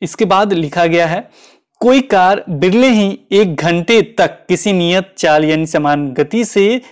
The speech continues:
चलती है। देखा जाए तो कोई कार बिरले ही, कभी रेयर केस में ही एक घंटे तक किसी नियत चाल यानी समान गति से चलती है। तो ये तो देखा जाए तो कार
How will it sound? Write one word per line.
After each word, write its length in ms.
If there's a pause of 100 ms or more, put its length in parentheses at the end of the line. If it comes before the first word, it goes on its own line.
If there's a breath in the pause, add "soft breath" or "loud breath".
(120)
चलती 360
है। 180 (640 loud breath)
देखा 180
जाए 120
तो 140
कोई 280
कार 360
बिरले 440
ही, 200
कभी 500
रेयर 220
केस 420
में 140
ही 260 (360 soft breath)
एक 220
घंटे 420 (240)
तक 200 (220)
किसी 280
नियत 500
चाल 360
यानी 220
समान 420
गति 280
से 180 (140)
चलती 340
है। 140
तो 120
ये 200
तो 140
देखा 260
जाए 140
तो 100
कार 320